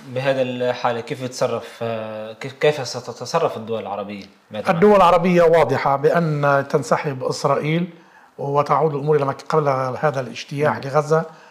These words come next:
Speaker 2: ومن ثم وقف العمليات برفح وإدخال المساعدات لأهالي غزة.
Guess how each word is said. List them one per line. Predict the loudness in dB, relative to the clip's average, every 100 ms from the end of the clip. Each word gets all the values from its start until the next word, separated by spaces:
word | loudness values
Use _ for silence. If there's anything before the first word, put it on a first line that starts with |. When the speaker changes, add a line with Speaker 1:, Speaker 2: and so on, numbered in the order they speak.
| -20 -16 -2
Speaker 2:
ومن | 0 0
ثم | 0 2
وقف | 4 2 2 0
العمليات | 0 0 0 2 2 0
برفح | 0 2 2 0 -6 -20 _ _ -2
وإدخال | 2 4 2 -2 0 2 2 0
المساعدات | -2 -2 -4 -2 -4 -6 -2 0 4 4 2 -2 -20 -20 -8
لأهالي | -4 2 2 4 4
غزة. | 4 4 2